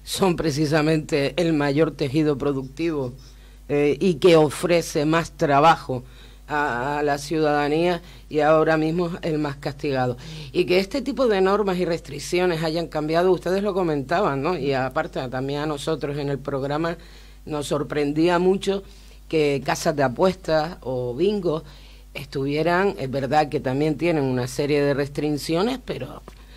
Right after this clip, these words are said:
eh, menos, menos restrictivas que se las ha puesto al mundo de,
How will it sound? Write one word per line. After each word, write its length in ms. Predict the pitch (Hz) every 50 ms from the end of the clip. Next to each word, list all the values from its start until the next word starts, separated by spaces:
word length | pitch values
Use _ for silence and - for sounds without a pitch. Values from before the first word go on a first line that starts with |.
| - - - - - - - - - -
eh, 200 | - 143 - - -
menos, 880 | 196 196 190 185 185 185 185 190 196 202 196 185 185 185 180 185 180 -
menos 840 | 185 180 180 180 190 185 196 196 196 202 196 190 190 196 190 185 175
restrictivas 920 | 196 220 208 214 - 196 202 190 139 - - 233 226 233 240 262 269 262 - - - - - - - - -
que 120 | - 214 175
se 180 | - - 185 165
las 160 | 156 139 175
ha 160 | 175 160 131
puesto 500 | 143 160 160 170 - - 220 233 240 -
al 220 | - - 165 160 156
mundo 460 | 151 160 175 190 202 175 156 147 143
de, 680 | 139 139 135 135 135 135 135 131 131 131 131 123 127